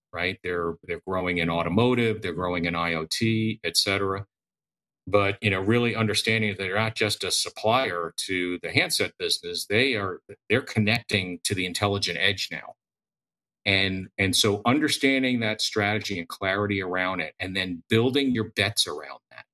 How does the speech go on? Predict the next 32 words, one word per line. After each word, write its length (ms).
You 120
can't 340
do 180
everything. 540
In, 460
in 120
a 60
lot 200
of 80
companies, 560
the, 140
the 200
hardest 420
thing 260
is 200
not 220
what 160
you're 80
going 340
to 80
do. 380
The 60
hardest 460
thing 320
is 260
what 140
you're 100
not 300
going 240
to 80
do. 140
Um, 360